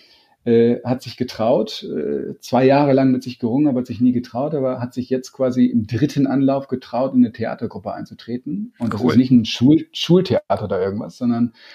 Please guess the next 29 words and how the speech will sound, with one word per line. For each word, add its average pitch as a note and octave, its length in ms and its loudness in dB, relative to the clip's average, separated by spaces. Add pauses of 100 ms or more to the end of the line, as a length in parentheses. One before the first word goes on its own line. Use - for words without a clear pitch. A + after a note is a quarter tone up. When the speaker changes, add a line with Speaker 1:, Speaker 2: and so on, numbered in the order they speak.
(220)
Speaker 1:
das A#2 200 -6
ist A2+ 120 -4
wirklich B2+ 200 -2
ein G#2 100 -2
bunter C#3+ 240 0
Mix, C3+ 260 2
Erwachsene, B2 460 -6
Jugendliche B2+ 480 0
und C3+ 140 0
Kinder, D#3 260 -2
Schulkinder. D3 500 -6 (520)
Ähm, B2+ 640 6
und, B2+ 400 2
äh, B2+ 400 2 (680)
der A#2 240 0
wollte D3+ 240 4
das, C#3+ 200 0
aber B2+ 100 0
hat B2+ 80 -2
sich A2 140 -6
nie A#2+ 100 2
getraut B2+ 400 -2
und, A#2+ 220 0
und, A#2+ 180 -4
und, A#2+ 140 -2
und A#2 200 -4
ist A#2+ 140 -8
jetzt C#3 220 -2
richtig - 640 -10